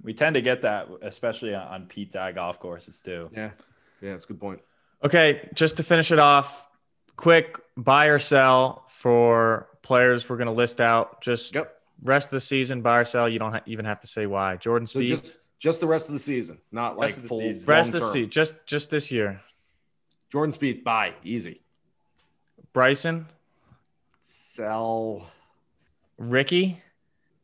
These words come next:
Speaker 2: Uh, he's low, so I'll buy, I'll buy as low as he is right now.
Speaker 3: I
Speaker 2: I'm,
Speaker 3: like
Speaker 2: you know,
Speaker 3: that.
Speaker 2: doesn't,
Speaker 3: Yep.
Speaker 2: doesn't mean we're gonna hit the all-time high anytime soon, but I'll still buy low.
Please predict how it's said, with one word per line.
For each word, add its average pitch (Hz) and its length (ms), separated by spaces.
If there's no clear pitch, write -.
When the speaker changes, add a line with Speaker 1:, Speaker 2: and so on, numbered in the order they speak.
Speaker 2:
Uh, 113 300
he's 131 280
low, 127 480
so 127 180
I'll 120 100
buy, 123 380
I'll 131 200
buy 135 400
as 123 280
low 127 240
as 113 100
he 113 140
is 135 140
right 104 260
now. 101 260
Speaker 3:
I 110 80
Speaker 2:
I'm, 110 100
Speaker 3:
like 120 320
Speaker 2:
you 117 60
know, 113 80
Speaker 3:
that. 104 240
Speaker 2:
doesn't, 123 180
Speaker 3:
Yep. 123 340
Speaker 2:
doesn't 160 260
mean 160 220
we're 143 120
gonna 139 140
hit 147 140
the 147 100
all-time 131 400
high 139 260
anytime 110 420
soon, 120 320
but 113 80
I'll 117 100
still 117 220
buy 107 280
low. 107 400